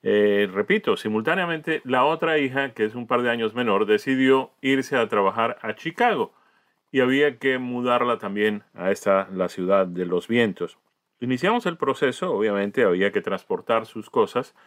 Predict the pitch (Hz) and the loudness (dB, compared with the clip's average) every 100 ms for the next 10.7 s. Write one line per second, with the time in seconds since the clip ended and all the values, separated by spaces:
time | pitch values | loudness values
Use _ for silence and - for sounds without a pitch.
0 | _ _ _ _ - 98 95 92 90 90 | _ _ _ _ 0 4 4 4 0 -4
1 | - _ 110 113 117 113 98 92 90 107 | -8 _ -6 -2 0 2 2 2 2 0
2 | - - 131 123 104 101 98 90 107 110 | -2 -4 -2 0 0 -2 -6 -4 -2 0
3 | 120 117 110 107 - 101 95 87 87 85 | -2 -2 -4 -4 -8 -4 0 0 0 -2
4 | 87 - 113 113 110 110 123 123 113 117 | -6 -4 -2 0 0 -2 -2 -4 -4 -2
5 | 117 123 120 101 90 107 - 98 92 104 | 0 0 -2 -4 -2 -2 -2 -6 -4 -6
6 | - 120 127 92 123 _ _ _ _ _ | -4 -2 -2 -2 -12 _ _ _ _ _
7 | _ _ - 101 104 104 101 101 101 101 | _ _ -4 2 4 4 2 2 0 0
8 | 98 110 135 135 123 120 123 123 151 135 | 2 2 2 0 -2 -4 -6 -4 -2 -2
9 | 135 120 107 98 110 110 101 101 110 104 | -6 -8 -4 0 0 0 0 2 2 2
10 | 107 123 151 113 - 117 | 0 2 2 0 -4 -10